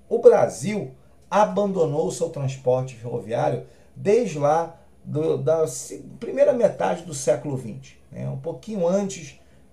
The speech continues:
né? Na primeira metade, a partir de mil novecentos e trinta, que foi herança, claro, como nós já falamos, herança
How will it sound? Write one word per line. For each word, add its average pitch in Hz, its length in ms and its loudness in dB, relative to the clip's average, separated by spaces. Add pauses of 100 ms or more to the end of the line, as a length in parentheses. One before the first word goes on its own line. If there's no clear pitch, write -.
(140)
né? 117 280 -18 (440)
Na 110 280 -6
primeira 156 320 -2
metade, 123 400 0
a - 20 -8
partir - 220 -8
de 139 60 -10
mil 143 40 -6
novecentos 131 280 -6
e 104 40 -16
trinta, 143 460 -4 (320)
que 131 100 -8
foi 175 240 -2
herança, 160 500 6
claro, - 320 2
como 110 140 -8
nós 120 160 -2
já 131 100 0
falamos, 131 360 2
herança 127 500 2